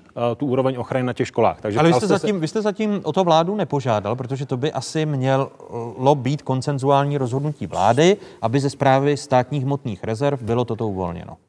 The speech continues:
Speaker 1: A... Státní hmotné rezervy nepatří pod ministra školství, proto jsem byl, eh, na vládě pověřen minulé pondělí, abych jednal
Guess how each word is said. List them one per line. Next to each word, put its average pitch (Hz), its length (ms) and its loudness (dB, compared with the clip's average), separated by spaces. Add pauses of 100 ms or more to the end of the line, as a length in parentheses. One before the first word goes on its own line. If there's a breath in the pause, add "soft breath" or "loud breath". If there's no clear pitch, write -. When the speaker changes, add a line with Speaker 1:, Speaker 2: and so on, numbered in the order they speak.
Speaker 1:
A... 123 400 4 (480)
Státní 151 320 2
hmotné 156 200 2
rezervy 151 280 4
nepatří 139 360 2
pod 147 80 2
ministra 143 300 2
školství, 143 440 2
proto 139 220 0
jsem 147 200 0
byl, 131 300 6
eh, 120 280 4
na 131 100 2
vládě 139 300 2
pověřen 139 460 2
minulé 143 220 2
pondělí, 135 440 2
abych 123 240 0
jednal 113 340 0